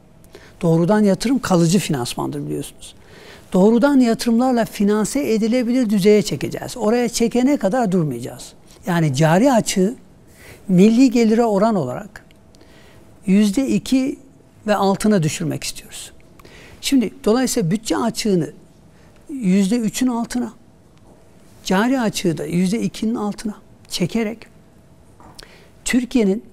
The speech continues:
makro finansal istikrarını pekiştireceğiz. Bunu yaparken özellikle bütçe bağlamında siz sorduğunuz için söylüyorum. Bir taraftan verginin tabana yayılması,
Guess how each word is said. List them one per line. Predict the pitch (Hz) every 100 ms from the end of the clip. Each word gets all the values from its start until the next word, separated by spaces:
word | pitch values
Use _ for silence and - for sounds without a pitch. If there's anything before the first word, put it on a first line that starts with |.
| -
makro | 165 180 240 240 208
finansal | - 196 196 - 240 214
istikrarını | 185 - 185 202 190 202
pekiştireceğiz. | 208 190 - - - 135 - - - - - _ _ - - - - - - - - 170
Bunu | 220
yaparken | 302 254 - 277 214 185 190 175
özellikle | 156 196 185 180 151
bütçe | - 190
bağlamında | 156 156 156 156 156
siz | 156 -
sorduğunuz | - 160 156 190 214
için | 143
söylüyorum. | 143 - 143 131 202 -
Bir | 254
taraftan | 302 247 180 196 208 - - - - - -
verginin | 185 214 202 226 240
tabana | 196 185 185 214
yayılması, | 196 160 151 139 -